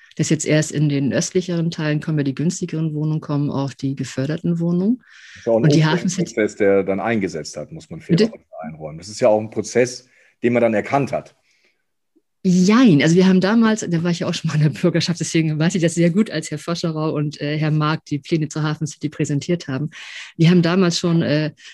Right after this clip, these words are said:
Speaker 1: als Regenbogen immer gesagt, Leute, da muss sozialer Wohnungsbau hin. Und das ist immer abgelehnt worden, weil die Hafen City ja die Finanzierung hatte, sie müsste Altenwerder mit, äh, finanzieren.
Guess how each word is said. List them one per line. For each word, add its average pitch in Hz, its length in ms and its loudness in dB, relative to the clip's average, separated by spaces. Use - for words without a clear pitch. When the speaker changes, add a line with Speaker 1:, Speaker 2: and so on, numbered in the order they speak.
Speaker 1:
als 156 240 0
Regenbogen 175 560 4
immer 165 240 0
gesagt, 160 380 -4
Leute, 160 260 -2
da 156 140 0
muss 170 320 0
sozialer 156 540 -2
Wohnungsbau 156 440 -2
hin. 135 240 -6
Und 139 160 -4
das 151 180 0
ist - 160 -8
immer 190 240 4
abgelehnt 190 600 -2
worden, 202 380 0
weil 156 340 2
die 180 140 2
Hafen 165 280 0
City 165 260 -4
ja 156 300 0
die 151 120 -4
Finanzierung 160 720 -2
hatte, 156 360 -2
sie 151 120 -6
müsste 151 540 -2
Altenwerder 151 580 0
mit, 139 200 -6
äh, 131 120 -6
finanzieren. 123 680 -6